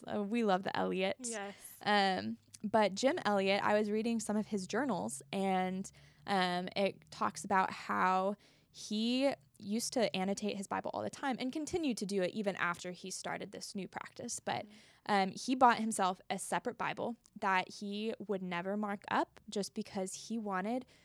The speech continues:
Speaker 2: to be able to open the Bible and to reread it with fresh eyes every time and
Speaker 1: Mm.
Speaker 2: not just look at his old annotations or underlinings or highlights,
Speaker 1: Mm-hmm.
Speaker 2: um, and read it with that bias, because the
Speaker 1: Mm.
Speaker 2: Holy Spirit,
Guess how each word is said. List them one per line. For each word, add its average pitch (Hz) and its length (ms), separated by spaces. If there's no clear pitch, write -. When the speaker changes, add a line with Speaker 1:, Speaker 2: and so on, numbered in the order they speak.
Speaker 2:
to 220 80
be 196 180
able 196 180
to - 160
open 214 240
the 214 80
Bible 214 580
and 202 160
to 196 260
reread 202 340
it 202 100
with 185 240
fresh 175 220
eyes 190 280
every 185 300
time 190 440
and 208 100
Speaker 1:
Mm. - 20
Speaker 2:
not 196 220
just - 260
look 190 180
at 180 240
his 185 300
old 185 240
annotations 190 800
or 180 280
underlinings 185 840
or 185 100
highlights, 185 720
Speaker 1:
Mm-hmm. 220 460
Speaker 2:
um, 190 280
and 185 300
read 180 180
it 175 100
with 175 200
that - 240
bias, - 500
because 196 440
the 202 100
Speaker 1:
Mm. 233 40
Speaker 2:
Holy 240 200
Spirit, 208 520